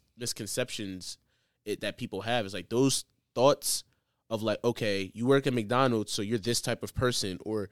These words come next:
you work at Rite Aid, so you're this type of person. Those type of, those types of mindsets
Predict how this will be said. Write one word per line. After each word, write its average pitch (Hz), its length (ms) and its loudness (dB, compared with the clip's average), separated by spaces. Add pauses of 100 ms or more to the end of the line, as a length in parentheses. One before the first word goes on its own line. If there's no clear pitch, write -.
(220)
you 131 140 0
work 131 280 2
at 117 200 0
Rite 120 260 2
Aid, 110 140 -2
so - 80 -8
you're 107 100 -4
this 113 160 -4
type 113 160 -4
of - 80 -16
person. 107 400 -4
Those 131 200 0
type 135 220 -2
of, 120 160 -2
those 127 200 0
types 135 240 -2
of 113 80 -4
mindsets 113 640 0